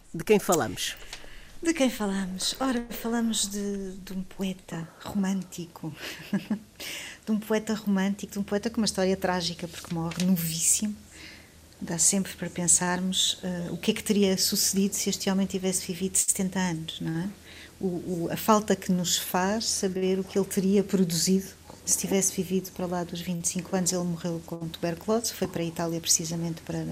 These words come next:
Speaker 2: ter um clima mais ameno e tentar recuperar, recuperar da tuberculose. É um poeta que, eh, quem sugeriu este tema foi a Inês,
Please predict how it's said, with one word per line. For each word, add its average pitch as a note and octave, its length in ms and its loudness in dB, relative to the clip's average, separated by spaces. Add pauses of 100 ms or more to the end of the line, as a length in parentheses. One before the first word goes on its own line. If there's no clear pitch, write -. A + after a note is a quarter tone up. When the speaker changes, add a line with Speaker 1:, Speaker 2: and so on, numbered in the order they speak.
(120)
Speaker 2:
ter F3 160 -2
um E3 140 -2 (560)
clima F3+ 260 4
mais E3+ 380 2
ameno F3 500 4 (340)
e F#3+ 60 12
tentar E3+ 400 2
recuperar, E3+ 800 -2 (120)
recuperar E3+ 540 0
da E3 200 -2
tuberculose. F3+ 640 -2 (680)
É G#3 140 6
um B3 260 10
poeta B3 440 4
que, A#3+ 520 2
eh, F#3 840 4
quem C4+ 120 10
sugeriu A#3+ 380 10
este A3 220 6
tema F#3+ 200 6
foi G3+ 180 4
a - 20 8
Inês, G#3+ 560 6